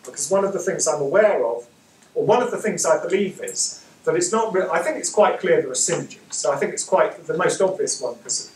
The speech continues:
people tend to like this one, particularly if they're vaguely left like me, is there's an obvious synergy between neoclassical economics and neoliberalism, um, and neoliberal policies, which makes it quite easy to think that maybe one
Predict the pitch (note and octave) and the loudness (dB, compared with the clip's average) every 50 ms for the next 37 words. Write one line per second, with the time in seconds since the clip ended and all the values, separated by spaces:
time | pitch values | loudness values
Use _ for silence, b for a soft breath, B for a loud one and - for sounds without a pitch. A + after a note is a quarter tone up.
0 | - - D3 - - - - - - - - B2+ B2 B2 A#2+ - - - - - | -12 -12 -12 -12 -10 -8 -6 -6 -6 -4 -4 -2 -2 -2 -2 -4 -6 -10 -8 -6
1 | B2+ - A2 - - - B2+ - - A#2+ A2+ G#2+ - - - - A2+ G#2 G#2 - | -6 -8 -8 -10 -14 -14 -14 -14 -14 -14 -14 -10 -8 -8 -6 -4 -6 -6 -6 -10
2 | G2+ G#2 G#2 G#2 G#2 - - - G#2+ G#2 G#2 G#2 G#2+ G#2+ G#2 G2+ - B B B | -16 -12 -8 -8 -8 -8 -10 -16 -14 -14 -14 -14 -16 -20 -20 -20 -20 B B B
3 | B B B B B B B - D3 C#3 C#3 C3+ - - D#3+ D3 C#3+ - D#3+ D#3+ | B B B B B B B -4 -2 -2 -2 -2 -4 0 0 0 0 0 -2 0
4 | - G#3 G#3 G3+ - E3 D#3 - - - F#3+ F3 D3+ - D3+ D3+ C#3+ - - - | 2 2 2 2 0 -2 -2 -2 -2 -4 -4 -4 -6 -6 -8 -10 -12 -14 -14 -12
5 | D3 C#3 C#3 C#3+ E3 E3 D3+ C#3+ - - D#3 - - - - - D3+ D3+ C3+ C3+ | -10 -8 -4 -2 0 2 2 0 0 -4 -6 -8 -8 -10 -12 -12 -10 -8 -8 -8
6 | C3+ C3+ C3 B2+ B2+ B2+ - - - C3 B2 B2+ B2 A#2+ A2+ A2 A2+ A#2 A#2 - | -8 -8 -8 -6 -6 -6 -8 -10 -12 -12 -8 -4 -2 -2 -2 -2 -4 -8 -10 -10
7 | A#2+ A2+ A2 G#2+ G#2+ - A2+ G#2+ G#2+ - - b b b b b b b b _ | -12 -10 -10 -8 -8 -10 -14 -18 -20 -20 -20 b b b b b b b b _
8 | _ - A2+ A2 G#2+ A2 - B2 - B2+ B2+ A#2+ A#2 A#2+ B2 - B2+ B2 - - | _ -16 -14 -12 -12 -12 -14 -10 -4 -2 0 0 0 -2 -4 -6 -8 -10 -8 -6
9 | B2+ B2 - - - A#2+ A2 G#2+ G#2 - - - - - D3 C#3+ - - E3+ D#3+ | -6 -4 -4 -6 -8 -8 -8 -6 -4 -4 -4 -4 -4 -6 -6 -6 -4 -2 -2 -2
10 | D#3+ - - - - D#3+ D3+ D3 D#3 E3 - - - - - - - C#3+ C#3+ - | -2 -4 -6 -2 -2 -2 -2 -2 -6 -8 -10 -10 -12 -12 -14 -6 -6 -6 -6 -6
11 | C#3+ - - C#3+ D3 C#3+ C#3 C3 B2+ C3 B2+ B2+ B2+ | -10 -4 0 2 2 2 0 -4 -6 -4 -4 -4 -4